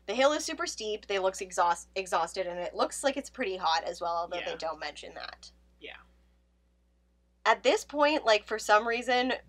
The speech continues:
Speaker 1: Wes and Jody are only ahead by one block.
Speaker 2: Yeah.
Speaker 1: And they have,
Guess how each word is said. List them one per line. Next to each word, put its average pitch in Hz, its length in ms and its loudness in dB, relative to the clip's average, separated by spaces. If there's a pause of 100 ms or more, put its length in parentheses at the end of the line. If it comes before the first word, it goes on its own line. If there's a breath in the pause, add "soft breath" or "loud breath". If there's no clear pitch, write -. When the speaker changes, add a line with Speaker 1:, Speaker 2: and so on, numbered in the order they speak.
Speaker 1:
Wes 196 680 4
and 196 160 -2
Jody 190 320 2
are 180 140 4
only 196 220 4
ahead 208 200 0
by 185 140 4
one 170 220 -2
block. 151 420 -4 (300)
Speaker 2:
Yeah. 170 180 -16 (220)
Speaker 1:
And 196 520 -2 (480)
they 196 120 -2
have, 214 260 2